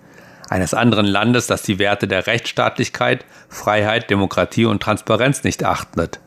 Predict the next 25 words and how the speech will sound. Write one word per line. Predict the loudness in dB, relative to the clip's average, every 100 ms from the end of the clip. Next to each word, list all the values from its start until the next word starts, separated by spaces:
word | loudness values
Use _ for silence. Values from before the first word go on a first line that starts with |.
| -20 -20 -14
fragte | -2 0 2 4 4 4
Wu | 6 4
in | 4 0
einer | 2 2
mehr | 2 2
oder | 2 0
weniger | 0 2 2 2 0
offenen | 0 2 2
Anspielung | 2 -2 0 0 0 2
auf | -2 -2
China. | 0 2 2 0 -6 -20 -20 -20 -20 -6
Er | -2 0
sagte, | 0 2 2
dass | 2 0
Gespräche | 0 -2 -2 0 0 2 0
zwischen | -2 -4 -6
Taiwan | -2 0 2 2 0
und | -2
gleichgesinnten | 0 0 2 0 4 4 4 4
Demokratien | 4 4 2 -2 -2 0 2
aus | 2 0
Europa, | 0 4 4 4 0 2
Asien | 0 2 2 0
und | 0
Nordamerika | 0 0 0 0 2 0 0 0 0